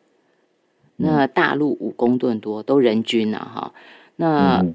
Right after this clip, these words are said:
Speaker 1: 欧洲很多国家大概都一公吨，甚至于是一公吨以下。哦，我看到那个数字，人很胆怯啊，我就想说：“啊，吵起来，吵起来，我就是他们那一群，他们口中的凶手，有没有？”因为，可是我心里还想，
Speaker 2: 嗯。
Speaker 1: 台湾应该不会很严重，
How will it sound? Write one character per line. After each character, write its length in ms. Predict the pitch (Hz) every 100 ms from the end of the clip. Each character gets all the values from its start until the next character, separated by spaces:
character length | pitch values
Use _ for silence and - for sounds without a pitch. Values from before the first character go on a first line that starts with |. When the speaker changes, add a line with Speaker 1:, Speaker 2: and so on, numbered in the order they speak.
| -
Speaker 1:
欧 220 | 151 151
洲 340 | 151 139 139 147
很 160 | 123 113
多 100 | 131
国 160 | 120
家 220 | 117 127
大 120 | 123 123
概 60 |
都 160 | 123 -
一 80 | 135
公 260 | - 123 123
吨， 240 | 139 113
甚 220 | - 143
至 160 | 123 131
于 140 | 107
是 160 | 107 117
一 120 | -
公 220 | - 120
吨 160 | 123 120
以 180 | - -
下。 360 | - 117 - - _ _ _ _
哦， 80 | 170
我 60 | -
看 100 | 175
到 120 | 170
那 100 | 165
个 80 | 147
数 180 | 165 151
字， 200 | 156 131
人 260 | 123 120
很 140 | 135 135
胆 240 | 110 98
怯 300 | - 147 131
啊， 200 | 98 101 123
我 80 | 135
就 140 | 175
想 180 | 160 135
说 180 | 156 151 - -
：“啊， 140 | - 151
吵 220 | - 127
起 120 | 147
来， 80 | 117
吵 200 | 123 120
起 120 | 127
来， 120 | 113 127 -
我 160 | 147 139
就 160 | 214 196
是 120 | 185
他 200 | 185 170
们 160 | 165
那 120 | 151 170
一 60 |
群， 220 | 175 180 -
他 160 | 180
们 180 | 180 156
口 240 | 151 - 120
中 200 | 151 170
的 140 | 156
凶 340 | 151 151 160 190
手， 320 | - 120 -
有 100 | 131
没 80 | 139
有？” 100 | 135 - - - -
因 100 | 220
为， 120 | - -
可 100 | 170
是 120 | -
我 120 | 208
心 200 | 202 170
里 80 | 143
还 100 | 135
想， 160 | 143 -
Speaker 2:
嗯。 40 |
Speaker 1:
台 160 | - 131
湾 180 | 156 160
应 60 |
该 120 | 160 143
不 120 | -
会 180 | 147 131
很 160 | 131
严 240 | - - -
重， 220 | -